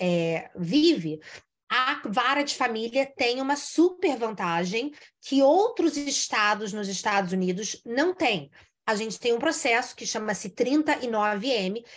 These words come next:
que são pra aquelas pessoas que têm mais de dezoito anos, mas ainda têm menos de vinte e um anos de idade.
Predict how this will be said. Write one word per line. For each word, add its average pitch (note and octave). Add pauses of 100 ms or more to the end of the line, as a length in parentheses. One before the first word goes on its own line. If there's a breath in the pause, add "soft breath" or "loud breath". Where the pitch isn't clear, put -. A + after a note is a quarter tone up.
(120)
que C4+
são D4
pra D#4
aquelas C#4
pessoas A#3+
que -
têm A3
mais C#4+
de A#3
dezoito B3
anos, G3+ (100)
mas A#3
ainda A3+
têm A#3
menos C#4
de A#3
vinte A#3
e B3+
um A#3
anos G#3
de G3
idade. F3